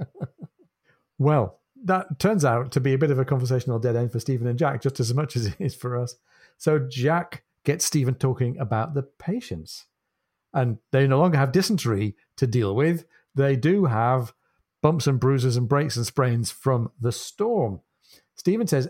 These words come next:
everyone's withstood the ship's tumbling reasonably well. He's had three fractures to reset. "I have often noticed," he says, "that a prolonged and violent blow tends to dispel the megrims." That's, he means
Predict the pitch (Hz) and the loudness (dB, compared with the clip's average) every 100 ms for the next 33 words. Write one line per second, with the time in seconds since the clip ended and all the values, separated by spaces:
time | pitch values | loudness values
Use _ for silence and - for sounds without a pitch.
0 | - 165 175 160 117 131 170 185 - - | -2 0 2 2 0 0 0 0 -6 -12
1 | - 151 139 135 - 127 - 160 - 160 | -4 0 0 0 -4 -4 0 -4 0 2
2 | 135 113 120 131 107 120 110 104 131 - | 2 2 2 0 0 0 2 2 2 -4
3 | _ 143 131 131 - - 175 185 175 - | _ -4 -2 -2 -4 -8 -2 0 0 -2
4 | 165 - 151 - 135 147 135 143 - _ | -6 -4 -6 -4 -4 -4 -6 -8 -12 _
5 | _ _ _ _ _ _ _ - 147 143 | _ _ _ _ _ _ _ -12 -8 -4
6 | 147 - 240 247 - 202 202 240 - - | -4 -4 -8 -6 -6 -4 -4 -6 -8 -10
7 | - - 113 113 - _ _ _ _ _ | -14 -16 -14 -14 -18 _ _ _ _ _
8 | 123 117 - - 127 120 202 277 156 113 | -4 -4 -6 -2 0 2 0 0 0 -2
9 | 110 180 220 156 147 110 120 117 135 135 | -2 0 2 0 0 0 2 2 0 -2
10 | _ _ _ - 190 208 - 175 185 196 | _ _ _ -4 -2 0 0 0 2 0
11 | - 202 220 143 147 160 220 208 143 95 | 0 -2 0 2 2 2 2 2 2 2
12 | 87 - - - - 147 113 120 101 | -2 -6 -4 -4 -4 -2 0 0 -2